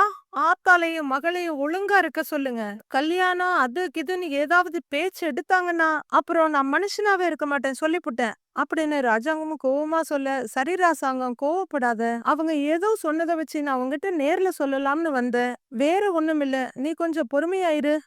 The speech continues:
அப்படின்னு அவங்க சித்தப்பா சொல்றாரு. "அப்பா" அப்படின்னு சேது கூப்பிட, "டேய் சேது, நீ ஒண்ணும் கவலைப்படாத சேது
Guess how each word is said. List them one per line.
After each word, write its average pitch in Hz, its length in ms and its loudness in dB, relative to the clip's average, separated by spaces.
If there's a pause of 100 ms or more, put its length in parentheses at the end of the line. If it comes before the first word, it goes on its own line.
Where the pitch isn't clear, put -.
(120)
அப்படின்னு 311 340 0
அவங்க 277 240 0
சித்தப்பா 320 480 0
சொல்றாரு. 277 560 0
"அப்பா" 359 360 4 (180)
அப்படின்னு 277 420 -4
சேது 269 400 -4
கூப்பிட, 277 400 -2
"டேய் 311 260 -2
சேது, 311 300 0 (440)
நீ 330 200 0
ஒண்ணும் 359 280 -2
கவலைப்படாத 311 600 0
சேது 254 340 -2